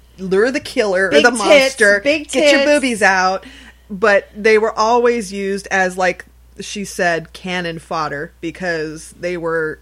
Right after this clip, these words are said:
Speaker 1: they had to die because they were the ones that committed the sins that perpetrated their deaths.
Speaker 2: I mean,
Speaker 1: So
Speaker 2: they dragged the movie out a little bit longer,
Speaker 1: Yeah.
Speaker 2: <laughs> right?
Speaker 1: Yeah.
Speaker 2: And there was some appeal to young, horny, t-,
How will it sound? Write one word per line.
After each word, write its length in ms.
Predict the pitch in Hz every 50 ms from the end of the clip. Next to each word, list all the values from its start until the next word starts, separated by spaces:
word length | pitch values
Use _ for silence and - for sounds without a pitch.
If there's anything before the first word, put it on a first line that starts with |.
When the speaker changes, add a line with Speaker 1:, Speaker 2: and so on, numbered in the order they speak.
| _ _ _ _ - _ _ _ - _ -
Speaker 1:
they 120 | 185 175
had 240 | 151 180 175 165 180
to 60 | 170
die 400 | 160 165 180 175 170 160 156 151
because 400 | 151 151 165 151 - 185 160 165
they 160 | 165 196 202 202
were 80 | 190
the 60 | 185
ones 260 | 170 170 170 170 165 -
that 80 | 170
committed 360 | - - 180 170 165 156 160
the 80 | 147 156
sins 520 | - - 220 202 202 202 202 196 202 - - - - - _ _
that 180 | 190 175 165
perpetrated 800 | - 202 180 180 - 165 - - 190 170 165 160 156 156 160 - - - _ _ _ _ _ - -
their 220 | 156 160 147 151
deaths. 480 | 156 151 170 151 139 175 - - - - - -
Speaker 2:
I 100 | - 294
mean, 160 | 311 320 320 302
Speaker 1:
So 100 | 302 -
Speaker 2:
they 240 | 294 277 277 240
dragged 400 | 220 - 262 277 285 320 311 240
the 60 | 214 214
movie 340 | 208 214 214 208 180 175
out 240 | 170 165 165 165 165
a 60 | 175
little 200 | 180 185 185 190
bit 160 | 175 190 185 160
longer, 640 | 185 196 202 202 196 208 190 214 220 - - - -
Speaker 1:
Yeah. 100 | 277 - -
Speaker 2:
<laughs> 0 |
right? 520 | 233 220 202 214 226 233 349 508 277 -
Speaker 1:
Yeah. 540 | - 202 302 208 196 190 190 180 175 180 185 170 - -
Speaker 2:
And 260 | 320 330 330 359 349 339
there 120 | 370 339
was 180 | 302 302 302 302
some 320 | - - 269 269 262 254
appeal 600 | 254 226 226 226 226 - - 240 226 226 220 220
to 320 | 220 - - 226 214 208
young, 360 | 208 196 190 214 202 208 202 196
horny, 360 | - 220 202 196 202 190 180
t-, 260 | 175 - - - -